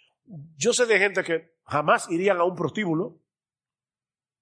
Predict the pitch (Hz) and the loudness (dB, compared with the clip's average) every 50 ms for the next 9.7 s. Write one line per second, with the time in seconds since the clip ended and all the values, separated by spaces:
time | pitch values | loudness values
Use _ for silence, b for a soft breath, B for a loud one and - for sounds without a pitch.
0 | _ _ - 202 226 226 226 202 185 160 151 - 190 190 180 185 160 160 147 - | _ _ 2 2 2 2 2 2 0 0 2 2 2 0 2 2 0 -2 -2 -2
1 | 170 135 143 147 113 123 143 120 - 120 - - 139 139 151 156 165 165 175 170 | -4 -2 -2 -2 -2 -4 -6 -6 -6 -6 -6 -6 -4 -4 -2 -2 -2 -2 -4 -6
2 | 170 170 175 175 _ _ _ _ _ _ _ _ _ _ _ _ _ _ _ _ | -10 -14 -20 -20 _ _ _ _ _ _ _ _ _ _ _ _ _ _ _ _
3 | _ _ _ _ _ _ _ _ _ - 147 147 175 165 170 165 - 180 175 170 | _ _ _ _ _ _ _ _ _ -6 -4 -2 0 0 0 0 0 -2 -2 0
4 | 170 160 156 - 165 160 156 156 156 160 160 - 143 139 139 135 135 147 160 170 | 0 -2 0 0 -2 -4 -4 -4 -4 -4 -2 -2 -2 -4 -4 -4 -4 -4 -4 -6
5 | 165 - _ _ _ _ _ _ _ _ _ _ _ _ _ _ _ _ _ _ | -8 -14 _ _ _ _ _ _ _ _ _ _ _ _ _ _ _ _ _ _
6 | _ _ - 202 196 180 180 190 170 208 202 196 190 170 170 196 190 185 175 165 | _ _ 0 2 2 2 2 2 6 6 6 6 6 4 4 2 2 2 2 2
7 | 160 160 214 247 185 - - - _ _ _ _ _ _ _ _ _ _ _ _ | 4 4 2 2 2 -2 -12 -20 _ _ _ _ _ _ _ _ _ _ _ _
8 | _ _ _ _ _ _ _ _ _ _ _ _ _ _ _ _ _ _ _ - | _ _ _ _ _ _ _ _ _ _ _ _ _ _ _ _ _ _ _ -6
9 | 143 135 120 151 156 120 185 233 240 - - - _ _ | -6 -4 -2 -2 0 2 2 2 2 0 -6 -16 _ _